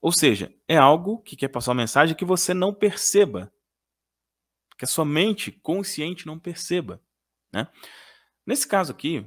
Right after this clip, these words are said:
por que que eles, né, isso é muito comum, muito comum mesmo, isso acontecer, é, com, com, é, órgãos genitais.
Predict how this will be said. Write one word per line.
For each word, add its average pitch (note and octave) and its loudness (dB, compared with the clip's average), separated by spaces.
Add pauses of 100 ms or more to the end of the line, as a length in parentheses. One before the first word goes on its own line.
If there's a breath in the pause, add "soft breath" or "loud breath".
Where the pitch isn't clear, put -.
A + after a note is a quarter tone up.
(100)
por F3+ -8
que C#4+ -10
que C#4 -4
eles, - -4
né, F#2+ -4
isso E3 -6
é G#3+ -2
muito G#3+ -2
comum, C#3 -4
muito G#3 -6
comum C3 -4
mesmo, A#2 -2
isso G#2+ -4
acontecer, B2 -8 (480)
é, A2 -8 (100)
com, B2+ -8 (1120)
com, A#2+ 0 (560)
é, G#2 -2 (400)
órgãos F#3+ 6
genitais. D3 -4